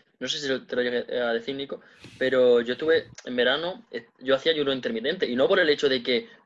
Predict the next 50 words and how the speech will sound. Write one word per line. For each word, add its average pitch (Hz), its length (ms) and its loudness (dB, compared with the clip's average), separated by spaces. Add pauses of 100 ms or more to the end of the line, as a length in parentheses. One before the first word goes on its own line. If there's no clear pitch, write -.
(120)
así 135 240 -2
va 143 80 2
a 123 60 2
perder 123 180 2
grasa, 160 420 0
sino 117 300 -10
por 110 140 -6
el 117 80 -2
hecho 165 240 0
de 135 180 -4
que 117 280 -4 (220)
lo 123 80 -4
que 127 80 2
ha 135 40 4
dicho, 139 680 4
eh, 113 220 -8
Quique, - 320 -10 (440)
el 117 140 0
desapego 120 320 -2
a 117 40 0
la 113 120 -2
comida, 151 460 0
el 127 180 -6
que 127 300 -4 (200)
es 147 120 2
más 160 280 -2
fácil 170 460 -2
estar 135 240 0
en 127 100 -2
déficit 127 300 -2
calórico 120 300 0
así, 143 280 -4 (540)
y, 135 460 -4
y - 20 0
a 120 60 0
mí 139 80 -2
me 175 80 2
ha - 20 2
ayudado 170 220 4
bastante, 170 420 -4
aunque 123 300 -6
yo 135 100 4
nunca 160 220 0
afirmaré, 131 440 0
y 117 200 -6 (160)
nunca 131 260 -6
me 127 60 0
habría 123 160 0
escuchado 123 260 -4
decirlo, 143 240 -8